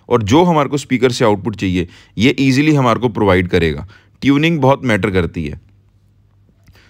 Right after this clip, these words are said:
सारी wirings, एक clip यहाँ पर डाल रहा हूँ कि सारी wirings किस तरीके से की जाती हैं, क्या हमारा तरीका है, क्या हमारी fitment है।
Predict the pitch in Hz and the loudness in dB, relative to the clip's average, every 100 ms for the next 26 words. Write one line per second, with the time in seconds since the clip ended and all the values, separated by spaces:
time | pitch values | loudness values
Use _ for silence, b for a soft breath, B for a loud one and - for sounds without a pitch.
0 | b - 127 156 185 135 135 160 147 151 | b -2 0 0 0 0 0 0 -2 -4
1 | - 165 175 143 120 127 110 110 123 135 | -2 -2 0 -2 0 0 0 0 -4 -8
2 | 135 113 127 123 110 120 123 139 - 127 | -4 -2 -2 -2 -2 -4 -8 -10 -8 -8
3 | 113 123 123 123 120 113 107 107 113 b | -6 -8 -8 -6 -4 -4 -6 -8 -8 b
4 | b b - 131 139 131 127 - 110 104 | b b -4 -2 0 0 0 0 -2 -2
5 | 117 113 - 135 139 135 131 120 101 123 | -2 -4 -2 -2 0 -2 -4 -6 -6 -4
6 | 131 117 113 | -2 -2 -4